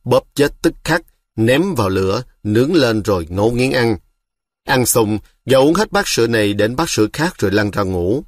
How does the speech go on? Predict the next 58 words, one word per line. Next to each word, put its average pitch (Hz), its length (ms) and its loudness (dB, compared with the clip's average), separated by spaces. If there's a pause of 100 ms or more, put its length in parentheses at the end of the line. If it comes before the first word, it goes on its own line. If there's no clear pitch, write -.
(600)
Odysseus 156 520 2
định 110 420 0
nhân 135 260 2
lúc 170 240 0
gã 107 140 0
khổng 107 200 -6
lồ 101 120 4
ngủ 92 200 -4
say 110 380 0
sẽ - 280 -4
giết 139 260 0
gã, 95 300 0 (400)
nhưng 127 500 2 (160)
chàng 135 180 2
bỗng 120 180 0
nhớ 165 200 4
ra 143 180 0
rằng 101 320 -2 (240)
mười 135 280 4
người 131 160 2
còn 120 220 0
lại 110 260 0
không 165 180 0
thể 143 100 0
nào 104 260 -2
di 123 120 -2
chuyển 98 280 -4
phiến 135 160 -4
đá 170 140 0
khổng 110 200 -6
lồ 101 240 2
đang 104 240 -2 (100)
chắn 117 340 -2
trước 180 160 0
cửa. 98 280 2 (600)
Bởi 123 160 2
vậy, - 240 2 (340)
dù 139 180 2
có 170 100 4
giết 170 240 0
được 113 160 0
gã 113 140 2
khổng 123 200 -2
lồ 104 220 4
thì 110 160 0
họ 98 280 0
cũng 110 320 -2
bị 101 200 0
giam 107 240 0
hãm 95 400 -4
mãi 92 280 0
tại 101 120 0
đây 107 200 2
cho 104 140 -4
đến 95 160 -2
lúc 113 220 -4
chết - 200 -2
đói. 113 320 2